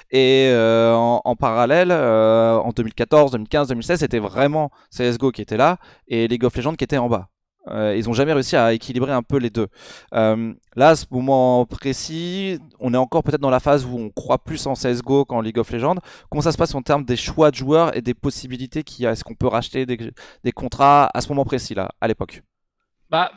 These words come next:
Speaker 2: euh, je pense que là, euh, vu cette question, faut que justement on l'aborde, on, on l'aborde de façon plus générale pour que vous compreniez.
Speaker 1: Mhm.
Speaker 2: C'est comme t'as dit, effectivement, à l'époque de deux mille quatorze, deux mille quinze,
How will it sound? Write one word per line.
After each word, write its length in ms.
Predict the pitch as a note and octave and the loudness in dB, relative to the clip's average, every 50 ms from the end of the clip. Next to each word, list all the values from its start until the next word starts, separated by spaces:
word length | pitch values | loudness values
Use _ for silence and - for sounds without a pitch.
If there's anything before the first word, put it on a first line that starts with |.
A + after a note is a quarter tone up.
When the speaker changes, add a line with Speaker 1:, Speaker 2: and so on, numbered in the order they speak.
| - _ - | -16 _ -8
Speaker 2:
euh, 200 | D#3+ D3+ D3 D3+ | -8 -6 -6 -8
je 80 | D3 - | -12 -12
pense 180 | - F3+ E3 - | -10 -10 -10 -8
que 80 | - | -6
là, 240 | E3 E3 E3+ D#3+ C#3 - - - | -2 -2 -2 -2 -4 -10 -18 -20
euh, 180 | F3 E3 E3 D#3+ - | -18 -18 -18 -16 -16
vu 220 | D3+ B2+ C#3 D#3 | -16 -16 -14 -10
cette 160 | D3 - E3 D3+ | -10 -10 -8 -6
question, 320 | - D#3+ - - F#3+ F3 | -8 -8 -8 -10 -12 -14
faut 120 | - - | -12 -14
que 120 | C3 - - | -16 -14 -16
justement 340 | B2+ - - D#3+ D#3 E3 D#3 | -18 -10 -8 -8 -6 -6 -4
on 60 | C#3+ | -2
l'aborde, 380 | C#3+ C3+ C3 C#3+ C#3+ C3+ C3+ B2+ | -2 -2 0 0 -2 -2 -4 -8
on, 160 | C#3+ C#3 C3+ - | -12 -14 -16 -14
on 120 | C#3 C#3 | -10 -6
l'aborde 340 | C3 C3 B2+ C#3 D3 C3+ C3 | -4 -4 -4 -4 -6 -6 -6
de 120 | C3 B2+ | -10 -12
façon 280 | A#2+ - C#3 - - C#3 | -12 -12 -14 -14 -14 -18
plus 140 | - - D3 | -16 -14 -14
générale 280 | C3 C#3+ D3+ D#3 D#3+ | -8 -4 -4 -4 -4
pour 120 | - - C3 | -4 -10 -14
que 20 | A#2+ | -16
vous 120 | C3+ C3 | -18 -18
compreniez. 420 | - C3 B2+ - C#3 C3 C3+ B2+ - _ _ _ _ _ | -20 -20 -14 -14 -12 -12 -12 -14 -14 _ _ _ _ _
Speaker 1:
Mhm. 280 | B2 A#2+ B2 A#2+ A2+ G2 F#2+ - _ _ | -8 -6 -6 -6 -8 -10 -12 -18 _ _
Speaker 2:
C'est 220 | _ - - - _ | _ -20 -20 -10 _
comme 140 | - F3 E3+ | -6 -4 -2
t'as 100 | - F#3+ | -2 -4
dit, 100 | F#3 G3+ | -2 -2
effectivement, 380 | F#3 - - - - E3+ F#3 F3+ | -4 -6 -6 -10 -8 -4 -2 -2
à 60 | D#3 | -2
l'époque 340 | C#3+ C#3+ - - F3+ D#3+ C#3+ | -2 -2 -2 -4 -4 -4 -4
de 80 | D3 | -8
deux 140 | C3+ C#3+ C#3+ | -8 -8 -10
mille 160 | C#3+ D3 C#3 | -10 -10 -6
quatorze, 340 | - D3+ C#3 - F3+ E3+ D3 | -4 -4 -4 -4 -6 -8 -8
deux 80 | C#3+ C3 | -10 -14
mille 120 | C3+ C3+ | -14 -10
quinze, 280 | - F3 F3 E3 - | -8 -8 -8 -8 -10